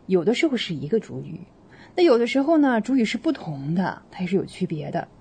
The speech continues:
嗯，你看主语是相同的时候呢，不仅在主语的后面。比方说，啊，还是有请小白啊，很忙的。啊，小白不仅足球踢得好，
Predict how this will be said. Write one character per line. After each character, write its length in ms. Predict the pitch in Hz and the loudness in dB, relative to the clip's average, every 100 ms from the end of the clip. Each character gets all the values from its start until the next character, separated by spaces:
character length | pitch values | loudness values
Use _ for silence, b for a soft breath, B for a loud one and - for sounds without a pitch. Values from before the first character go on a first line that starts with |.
| B B B B B B - | B B B B B B -2
嗯， 500 | 202 208 202 196 190 | 4 6 6 4 2
你 80 | 202 | 2
看 240 | 294 269 | 2 2
主 140 | 240 269 | 2 2
语 100 | 220 | 0
是 180 | 247 220 | -2 -4
相 300 | - - 277 | -6 2 2
同 240 | 277 170 190 | 4 2 0
的 80 | 220 | 0
时 160 | 165 | -2
候 180 | 147 160 | -4 -2
呢， 300 | 156 - 190 - | -2 -6 -10 -2
不 120 | 254 | -2
仅 220 | - 175 151 | -2 -8 -4
在 420 | - 175 151 156 - - | -4 -4 -6 -14 -18 -8
主 320 | 180 160 220 | -4 -2 -2
语 140 | 202 | -4
的 140 | - - | -6 -16
后 260 | - 277 | -4 0
面。 260 | 175 143 - - - | 0 -4 -12 -20 -12
比 100 | 147 | -4
方 160 | 180 | -2
说， 280 | 180 220 226 - - - B B B B B B B B - - | 2 2 0 -4 -20 -20 B B B B B B B B -18 -2
啊， 140 | 233 | -2
还 140 | 214 | 0
是 120 | 262 277 | 2 4
有 140 | 247 | 2
请 200 | 247 226 | 4 2
小 200 | - 180 | 2 0
白 180 | 139 139 | 0 -2
啊， 340 | 185 147 160 151 - - - _ _ - - | -4 -4 -10 -16 -20 -20 -20 _ _ -20 -20
很 420 | - - - 196 | -20 -20 0 2
忙 400 | 160 147 151 151 | 2 -2 -6 -2
的。 80 | 180 - - - - - - B B B B | -2 -4 -20 -20 -20 -20 -16 B B B B
啊， 220 | 233 233 B B B | -2 -2 B B B
小 240 | - 247 220 | 0 2 4
白 280 | 220 254 302 | 2 2 2
不 140 | 349 | 2
仅 420 | - 202 165 160 | 2 2 2 -2
足 360 | - 185 208 359 | -4 0 4 2
球 480 | 415 - 165 156 320 | 0 -4 0 2 0
踢 240 | - 247 | 0 -2
得 100 | 220 190 | 0 -2
好， 360 | - 139 - | -4 -12 -14